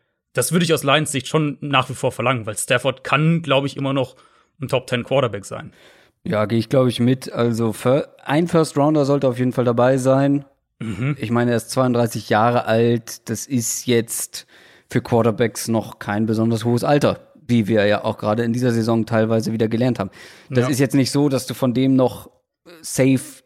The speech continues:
Speaker 2: zehn gute <laughs> Jahre bekommst. Aber vor allem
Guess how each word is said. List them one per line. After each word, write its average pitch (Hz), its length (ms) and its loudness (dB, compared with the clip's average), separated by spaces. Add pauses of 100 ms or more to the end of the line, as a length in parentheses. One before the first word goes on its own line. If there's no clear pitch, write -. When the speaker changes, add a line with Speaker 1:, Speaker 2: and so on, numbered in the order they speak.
Speaker 2:
zehn 135 340 2
gute 127 160 2
<laughs> - 0 -
Jahre 165 360 2
bekommst. 127 600 -2 (640)
Aber 110 760 2
vor - 220 -6
allem 165 480 2